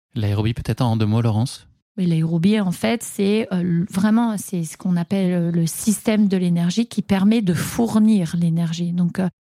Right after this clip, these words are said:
Speaker 2: il est très important pour nous d'avoir, euh, cette aérobie, euh, développée au maximum.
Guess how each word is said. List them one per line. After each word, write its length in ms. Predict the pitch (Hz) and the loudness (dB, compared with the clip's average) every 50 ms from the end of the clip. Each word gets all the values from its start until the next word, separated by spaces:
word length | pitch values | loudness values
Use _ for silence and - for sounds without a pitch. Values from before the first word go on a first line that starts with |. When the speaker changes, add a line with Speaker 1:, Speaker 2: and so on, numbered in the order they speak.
| _ - | _ 0
Speaker 2:
il 140 | - 190 170 | 0 2 2
est 100 | 180 - | 0 -2
très 240 | - - 185 175 175 | -2 -2 0 2 0
important 460 | 170 - 175 170 - - 214 233 233 - - - - _ - | 0 0 -2 -4 -2 -2 -2 -2 -2 -4 -10 -20 -20 _ -6
pour 240 | - - 190 180 185 | -4 -2 0 2 2
nous 180 | 185 196 220 220 _ - | 4 2 2 0 _ -2
d'avoir, 600 | 180 175 170 165 160 165 175 180 190 202 202 - | 0 2 2 2 2 2 2 2 0 -2 -2 -2
euh, 340 | 185 170 165 165 165 165 165 | -2 0 0 0 0 -2 -2
cette 340 | 160 - - - 175 - - | -4 -4 -4 -4 -4 -2 0
aérobie, 640 | 170 170 165 165 165 165 156 151 175 196 214 226 214 | 0 2 2 2 2 2 2 2 4 4 4 2 2
euh, 140 | 190 165 156 - _ _ _ _ - | 2 0 -2 -4 _ _ _ _ -2
développée 500 | - 165 208 180 180 190 175 - 202 208 | 2 2 2 2 2 -2 -2 -2 0 0
au 40 | |
maximum. 480 | 196 185 175 - - - 170 165 175 | 0 -2 -2 -4 -6 -6 -6 -6 -6